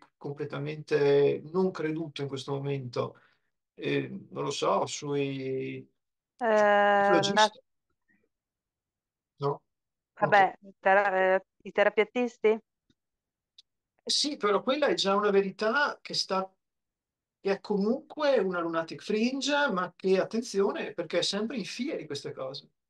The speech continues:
Speaker 1: Però sì, effettivamente è vero, Ne-, Netflix in questo momento non, non sta facendo una serie televisiva dove la Terra è piatta, per esempio.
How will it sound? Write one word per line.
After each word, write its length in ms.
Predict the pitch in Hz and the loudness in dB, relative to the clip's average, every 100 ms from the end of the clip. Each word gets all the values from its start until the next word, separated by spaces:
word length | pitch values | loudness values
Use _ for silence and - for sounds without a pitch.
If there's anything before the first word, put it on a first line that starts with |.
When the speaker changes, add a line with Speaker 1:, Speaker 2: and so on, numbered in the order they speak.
| _ _ | _ _
Speaker 1:
Però 220 | 214 330 | 2 2
sì, 180 | - 277 | -2 -4
effettivamente 600 | 226 - 160 196 - 170 | -6 -4 -2 -2 -2 2
è 20 | |
vero, 380 | 214 220 - _ _ | 2 2 -4 _ _
Ne-, 220 | 180 190 | -4 -2
Netflix 520 | 185 220 240 294 269 185 | 0 -2 -2 -10 -8 -8
in 80 | |
questo 220 | 165 170 185 | -8 -4 -2
momento 360 | 165 214 233 | 2 2 2
non, 200 | 196 165 | 0 -2
non 120 | 156 | -6
sta 180 | 156 185 | -2 0
facendo 600 | 208 - 180 165 165 160 | 0 -2 -2 -2 -2 -2
una 160 | 151 147 | -2 -2
serie 260 | - 156 | 0 -2
televisiva 680 | 156 151 151 147 151 156 156 | -2 -6 -6 -8 -6 -2 0
dove 180 | 151 151 | 0 0
la 80 | 139 | 0
Terra 240 | - 139 | 0 -4
è 40 | 139 | -4
piatta, 440 | 143 131 - - _ _ _ _ _ _ | -2 -4 -6 -20 _ _ _ _ _ _
per 140 | - 151 | -8 -4
esempio. 540 | 147 143 135 139 139 | -2 -4 -6 -8 -10